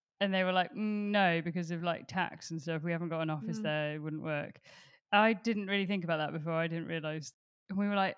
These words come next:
Speaker 1: "Oh, they won't notice, it would just be a
Speaker 2: Yeah.
Speaker 1: different
Speaker 2: <laughs>
Speaker 1: background," like
Speaker 2: Yeah, you could pay it into the
Speaker 1: <laughs>
Speaker 2: same bank account. <laughs>
Speaker 1: Exactly,
Speaker 2: Like, yeah.
Speaker 1: exactly.
Speaker 2: Yeah.
Speaker 1: Um,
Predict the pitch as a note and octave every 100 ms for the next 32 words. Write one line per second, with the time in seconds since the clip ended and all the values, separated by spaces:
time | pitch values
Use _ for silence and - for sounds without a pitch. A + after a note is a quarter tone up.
0 | - - C#4 D#4 G#3+ E3 E3 G#3 D4 -
1 | - - A3+ D#4 - A3 F3+ B3 B3 B3
2 | A3 G#3+ - G3 G3 G#3 G#3 - G#3 G3
3 | F#3+ _ - - G3 C#4 F4 F4+ E4 F#4
4 | C4 C4+ B3+ A#3 C4+ B3+ A#3 D4 B3 A3
5 | A#3+ C#4+ - A3 G#3+ B3+ - G#3 - A3+
6 | F3+ D4+ C#4+ B3+ G#3 A3+ A3+ A3